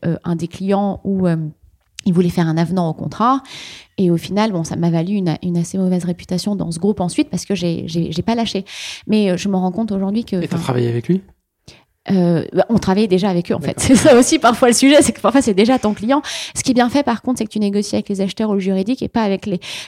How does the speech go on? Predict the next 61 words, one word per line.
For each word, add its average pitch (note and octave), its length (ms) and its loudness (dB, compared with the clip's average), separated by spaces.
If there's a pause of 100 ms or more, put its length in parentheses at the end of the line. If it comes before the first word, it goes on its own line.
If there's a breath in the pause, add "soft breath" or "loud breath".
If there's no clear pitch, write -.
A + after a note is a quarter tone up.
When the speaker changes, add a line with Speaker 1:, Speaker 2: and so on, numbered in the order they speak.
Speaker 1:
pas G#3 140 2
avec F3+ 240 0
les F#3 140 -6
opérationnels F3+ 580 -2
qui - 100 -8
ont F3+ 40 -2
Speaker 2:
Mhm. F3 60 -2
Speaker 1:
accès F3 160 -6
à F3+ 40 -4
ta F3+ 140 -4
solution. G3+ 440 -4 (380 loud breath)
Et F#3 120 0
donc, F3+ 280 -2
bon, G3 220 -2 (220)
tu, - 120 -10
voilà, F#3 300 0
c'est, - 340 -8
c'est F#3 180 -4
aussi F#3 200 0
compris G#3 320 -2
par G3+ 120 -4
les F3+ 120 -2
opérationnels F3+ 420 -2
qu'il E3 340 -4
y F3+ 100 -4
a E3 160 -2
le G3 220 0
business G3 520 -2 (120)
et F3 100 -4
puis - 180 -6
Speaker 2:
Mhm. F#3 60 0
Speaker 1:
après, G3 280 -2
il F#3+ 60 -6
y F3 60 -2
a, E3 140 -2 (440 loud breath)
il - 180 -6
y D3+ 60 -4
a, - 60 -4
il - 100 -6
y F3 40 -2
a E3+ 200 -2
la E3+ 200 -2
relation E3+ 320 0
avec F3 240 -4
eux. F#3+ 80 -2
Et - 20 -4
Speaker 2:
Et F3 100 -6
Speaker 1:
c'est - 100 -8
Speaker 2:
tu C#3 100 -2
t'es C#3 100 -2
bien C3 140 0
Speaker 1:
différent. D3 80 4
Speaker 2:
entouré D3+ 260 0
sur C#3+ 140 -4
la, B2+ 100 0
la, C#3 240 -4
l'aspect C3+ 320 -4
legal, C#3 340 0
justement, C#3 300 -6
l'aspect C3 280 -6
juridique ? B2+ 440 -4